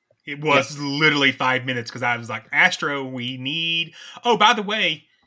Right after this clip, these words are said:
Speaker 1: guess what we have again this month?
Speaker 2: Thirty-three people?
Speaker 1: Thirty-four, actually. We're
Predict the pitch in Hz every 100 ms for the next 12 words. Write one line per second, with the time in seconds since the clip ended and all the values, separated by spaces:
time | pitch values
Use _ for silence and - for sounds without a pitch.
0 | - _ 165 185 202 185 180 185 147 123
1 | 113 120 101 _ _ _ _ _ _ _
2 | - 131 143 - 151 180 - _ _ _
3 | _ _ - 170 - - - 156 226 110
4 | - 113